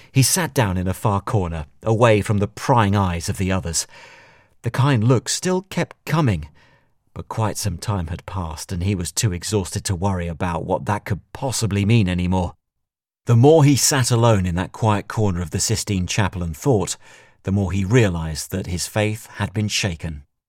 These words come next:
possibly in a fundamental way that he could not suppress, not indefinitely. It would finally consume him until he realised the full,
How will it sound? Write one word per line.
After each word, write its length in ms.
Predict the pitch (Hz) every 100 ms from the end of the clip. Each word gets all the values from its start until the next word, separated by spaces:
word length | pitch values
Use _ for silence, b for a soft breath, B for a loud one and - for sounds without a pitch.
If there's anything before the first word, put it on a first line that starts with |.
| _ _ _ _
possibly 480 | - 104 - 90 90
in 80 | 85
a 60 | 85
fundamental 680 | 107 95 90 101 90 82
way 260 | 82 90 82
that 160 | 82 87
he 100 | 95
could 180 | 95
not 240 | 95 101 -
suppress, 580 | - - 92 80 - - B B B B B -
not 240 | 107 110
indefinitely. 880 | 90 80 92 82 92 85 82 78 76 _ _ _ _ _ _ _ _ _ _
It 100 | 113
would 140 | 110 107
finally 400 | - 127 104 95
consume 540 | - 92 - 117 101
him 200 | 85 80
until 380 | 87 85 - 101
he 180 | 92 95
realised 600 | 90 107 101 101 98 -
the 80 | 98
full, 540 | - - 113 110 98